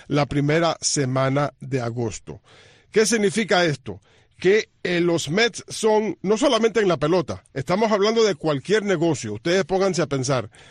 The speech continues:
eh, este, vendiendo mangos, este, quimbumbia. Los Mets son el peor negocio del mundo. Y si no fuera porque a alguien se le encendió el bombillo y lograron malbaratar a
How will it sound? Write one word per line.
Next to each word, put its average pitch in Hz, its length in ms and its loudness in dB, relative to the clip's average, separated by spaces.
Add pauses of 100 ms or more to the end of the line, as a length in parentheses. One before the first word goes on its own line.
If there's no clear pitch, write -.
(120)
eh, 127 240 0
este, 123 320 -2
vendiendo 131 460 -2
mangos, 180 920 2
este, 123 320 -6
quimbumbia. 180 840 2 (240)
Los 156 300 -2
Mets 226 320 0
son 196 540 0 (100)
el 170 200 -2
peor 160 300 2
negocio 170 480 0
del 151 140 0
mundo. 185 340 0
Y 165 100 -4
si 180 180 -2
no 254 160 4
fuera 277 400 2
porque 170 340 -2
a 139 200 2
alguien 135 460 -2 (280)
se 170 160 0
le 170 80 4
encendió 160 420 2
el 233 80 0
bombillo 147 720 -2 (300)
y 165 100 2
lograron 180 680 2
malbaratar 151 1120 0 (580)
a 143 300 0